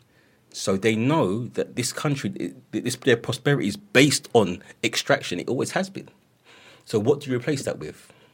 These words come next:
And in two thousand twenty, Europeans are beginning to ask that question. So of those fourteen original Francophone countries, nine have decided to go away.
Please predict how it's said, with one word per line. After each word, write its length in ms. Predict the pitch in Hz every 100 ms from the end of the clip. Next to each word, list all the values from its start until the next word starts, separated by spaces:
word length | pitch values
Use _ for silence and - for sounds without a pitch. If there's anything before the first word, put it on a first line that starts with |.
| -
And 120 | 98
in 80 | 95
two 220 | - 151
thousand 380 | 147 139 127 107
twenty, 320 | - 101 90 -
Europeans 500 | 98 127 135 131 107
are 60 | 98
beginning 240 | 101 101
to 140 | -
ask 200 | 98 -
that 140 | 104 -
question. 320 | 120 - 82
So 200 | - 90 - - - _ _ -
of 200 | 120 151
those 180 | 156
fourteen 560 | - - 135 - 113 104
original 320 | 104 - 98
Francophone 400 | - 101 98 90
countries, 380 | - 90 92 82
nine 360 | 95 107 104 98
have 260 | - 92
decided 400 | - - 92 95
to 40 | -
go 160 | 90
away. 360 | 87 87 80